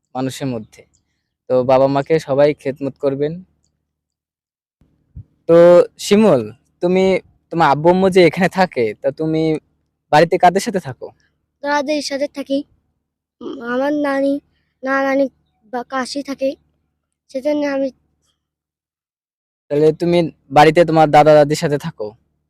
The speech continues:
Speaker 2: জি।
Speaker 1: উম, বাড়িতে এমনি বাড়িতে কি করো সময়ে?
Speaker 2: খেলাধুলা করি,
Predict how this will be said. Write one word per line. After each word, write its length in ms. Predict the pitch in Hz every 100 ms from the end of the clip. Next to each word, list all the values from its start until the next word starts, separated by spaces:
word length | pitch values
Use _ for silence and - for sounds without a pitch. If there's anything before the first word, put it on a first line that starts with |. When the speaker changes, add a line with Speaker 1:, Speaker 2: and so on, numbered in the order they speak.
| _ _
Speaker 2:
জি। 300 | 220 226 220 _ _ _ _ _ _ 156
Speaker 1:
উম, 240 | 143 131 _ -
বাড়িতে 360 | 143 151 - 160
এমনি 380 | 160 165 160
বাড়িতে 280 | 147 143 160
কি 220 | - 180
করো 200 | 175 160
সময়ে? 400 | 156 139 139 165 196 _ _ _ _ _ _ _ -
Speaker 2:
খেলাধুলা 360 | 311 339 330 285
করি, 460 | 285 269 269 262